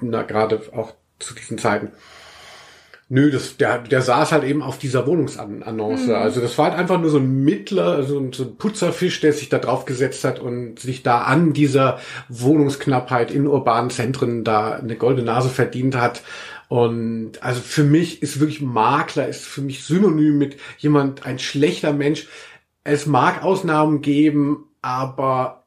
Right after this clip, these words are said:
Speaker 1: also zu mir sind sie noch nicht durchgedrungen
Speaker 2: Nee.
Speaker 1: und also ich find Makler wirklich ganz schlimm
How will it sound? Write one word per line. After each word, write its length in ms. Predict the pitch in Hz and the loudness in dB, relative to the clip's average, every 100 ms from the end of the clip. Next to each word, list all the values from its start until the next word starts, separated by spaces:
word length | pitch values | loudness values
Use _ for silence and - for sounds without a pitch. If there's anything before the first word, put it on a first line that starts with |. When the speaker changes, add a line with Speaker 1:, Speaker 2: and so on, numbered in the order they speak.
| _ | _
Speaker 1:
also 600 | 120 123 127 131 120 - - - - - - _ _ 156 | -6 -2 -2 -2 -4 -6 -18 -20 -20 -20 -20 _ _ -8
zu 160 | - 196 | 0 4
mir 160 | 226 | 4
sind 180 | 208 208 | 4 2
sie 80 | 190 | 2
noch 140 | 170 | 2
nicht 200 | 165 - | 0 0
durchgedrungen 840 | 160 180 160 147 139 143 139 135 131 | 0 0 -2 0 2 4 6 6 4
Speaker 2:
Nee. 220 | 131 120 - | 2 0 2
Speaker 1:
und 500 | 139 131 131 127 - | 4 6 4 0 -2
also 220 | 135 139 | 0 0
ich 180 | 180 - | -2 -2
find 180 | 175 151 | -2 2
Makler 420 | 127 139 143 127 | 0 2 2 0
wirklich 180 | 131 - | -2 -2
ganz 180 | 147 | -2
schlimm 220 | - 240 | 0 -4